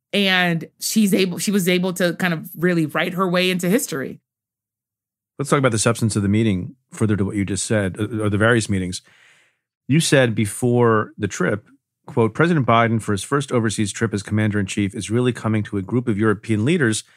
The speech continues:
Speaker 2: who are familiar with him. Experts tell me this is going to be a sort of love fest,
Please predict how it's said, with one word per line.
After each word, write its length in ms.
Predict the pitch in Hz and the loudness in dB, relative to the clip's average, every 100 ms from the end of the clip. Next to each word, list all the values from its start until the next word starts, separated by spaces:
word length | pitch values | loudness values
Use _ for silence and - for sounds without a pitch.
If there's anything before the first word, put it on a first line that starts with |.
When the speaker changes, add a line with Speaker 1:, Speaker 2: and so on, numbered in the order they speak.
| _ _ _ _ - | _ _ _ _ -4
Speaker 2:
who 180 | 123 | 2
are 60 | 120 | 2
familiar 440 | - 120 131 117 | 4 2 4 4
with 140 | 98 85 | 2 -2
him. 200 | 90 - _ _ _ _ _ _ - | -10 -16 _ _ _ _ _ _ -2
Experts 360 | 156 - 147 - | -2 2 0 0
tell 200 | 131 123 | 2 4
me 100 | 117 | 4
this 160 | 117 | 2
is 100 | 113 | 0
going 220 | 101 110 113 | 0 2 2
to 60 | |
be 120 | 104 | 0
a 60 | 101 | 0
sort 220 | - 110 | 0 -2
of 100 | 95 | -2
love 220 | 98 113 | -2 -2
fest, 420 | - - - - | -2 -10 -10 -12